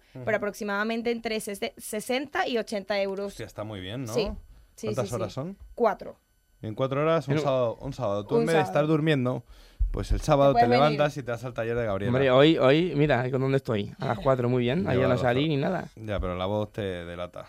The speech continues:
Speaker 2: <laughs> No, yo creo que el precio va adecuado porque considero que no con una sesión estás, sino que tienes que formarte un poquito más. Así que, nada, en esta investigación de mercado, más o menos vi ese
Speaker 1: ¿Cuántas
Speaker 2: precio en el
Speaker 1: horas se
Speaker 2: mercado.
Speaker 1: necesitan para formarse uno en, en temas de oratoria?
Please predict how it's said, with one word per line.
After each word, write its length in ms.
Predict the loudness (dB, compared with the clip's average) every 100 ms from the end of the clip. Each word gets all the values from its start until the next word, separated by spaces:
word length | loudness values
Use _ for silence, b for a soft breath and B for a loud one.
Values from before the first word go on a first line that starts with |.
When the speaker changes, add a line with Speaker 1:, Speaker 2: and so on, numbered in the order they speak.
| -2
Speaker 2:
<laughs> 1080 | 0 0 -4 -2 2 4 4 4 4 4 4
No, 160 | 6
yo 160 | 6 4
creo 160 | 2
que 160 | 2 0
el 180 | 0 -2
precio 480 | 0 0 0 -2 0
va 160 | 0
adecuado 560 | 0 -2 0 0 0 -2
porque 280 | -6 -6 -6
considero 580 | -6 -4 -4 -2 -4 -4
que 480 | -4 -2 -2 -4 -8 B -4
no 200 | -2 0
con 180 | 0
una 160 | 0 -4
sesión 300 | -6 -6 -6
estás, 380 | -6 -2 -2 -2
sino 280 | -8 -14 -12
que 80 |
tienes 180 | -14 -14
que 80 | -12
formarte 760 | -8 -6 -6 -6 -6 -4 -4 -4
un 160 | -6
poquito 380 | -6 -8 -6 -4
más. 320 | -2 -4 -6 b b b
Así 320 | -8 -6 -8
que, 500 | -6 -2 0 0 0
nada, 340 | -4 -10 -12 -14 -18
en 180 | -16
esta 180 | -14 -12
investigación 500 | -12 -10 -8 -8 -10
de 60 | -10
mercado, 480 | -10 -8 -6 -6 -8 -18 -20 -16
más 180 | -12 -8
o 40 |
menos 260 | -8 -8 -10
vi 200 | -12 -12
ese 160 | -12 -6
Speaker 1:
¿Cuántas 280 | -2 -2
Speaker 2:
precio 120 | -2 0
en 40 |
el 20 | -2
Speaker 1:
horas 60 |
se 60 | -4
Speaker 2:
mercado. 140 | -6 -6
Speaker 1:
necesitan 240 | -6 -4
para 120 | -6
formarse 440 | -6 -8 -8 -8 -8
uno 180 | -6
en, 140 | -6 -8
en 260 | -8 -8 -6
temas 280 | -6 -4
de 60 | -4
oratoria? 520 | -4 -4 -6 -12 -16